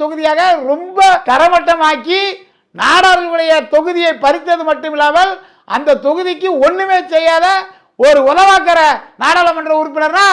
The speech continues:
அது வந்து கனிமொழி தான். கனிமொழி போன்ற ஆட்கள் தேர்தல் வந்தா நாங்க நாடாருன்னு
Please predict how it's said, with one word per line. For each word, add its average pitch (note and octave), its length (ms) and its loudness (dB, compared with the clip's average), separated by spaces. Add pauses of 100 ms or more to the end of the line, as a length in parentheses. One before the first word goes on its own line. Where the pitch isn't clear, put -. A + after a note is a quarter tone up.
அது D#4+ 160 2
வந்து D#4+ 180 -4
கனிமொழி D#4 380 -4
தான். C4 160 -8 (240)
கனிமொழி F#4 360 0 (100)
போன்ற D#4+ 200 -2 (140)
ஆட்கள் F#4 360 0 (460)
தேர்தல் F4 380 2
வந்தா E4 220 -2 (120)
நாங்க E4 160 -4
நாடாருன்னு E4+ 500 0